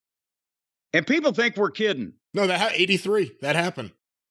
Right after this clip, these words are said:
Speaker 1: Fans were actually calling the police, saying that Freebirds planted it.
Speaker 2: They found Kerry and his girlfriend at the time, I don't know if they were married, coming across the border from Mexico with, like, every color pill you could <laughs> ever imagine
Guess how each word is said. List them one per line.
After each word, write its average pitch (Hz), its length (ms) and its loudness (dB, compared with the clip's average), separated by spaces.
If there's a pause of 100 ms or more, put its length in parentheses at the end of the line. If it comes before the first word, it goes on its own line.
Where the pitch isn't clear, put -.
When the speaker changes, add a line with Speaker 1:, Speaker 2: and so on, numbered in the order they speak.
(800)
Speaker 1:
Fans 240 360 2
were 214 160 0
actually 226 400 2
calling 202 480 0
the 180 100 -2
police, 175 600 0
saying 196 380 0
that 226 220 0
Freebirds 339 720 0
planted 339 560 2
it. 311 240 2 (600)
Speaker 2:
They 165 100 0
found 165 340 2
Kerry 170 400 2
and 156 80 0
his 127 200 -2
girlfriend 160 520 0
at 135 60 -4
the 143 80 -6
time, 147 300 2
I - 20 4
don't 151 120 4
know 147 60 4
if 127 60 0
they 143 100 2
were 139 80 2
married, 139 360 2
coming 156 240 2
across 160 280 0
the 151 100 2
border 156 280 2
from 147 220 -2
Mexico 151 440 0
with, 139 120 2
like, 131 120 -2
every 151 280 2
color 160 420 -2
pill 170 460 0
you 170 120 0
could - 220 0
<laughs> - 40 -10
ever 440 360 0
imagine 320 720 2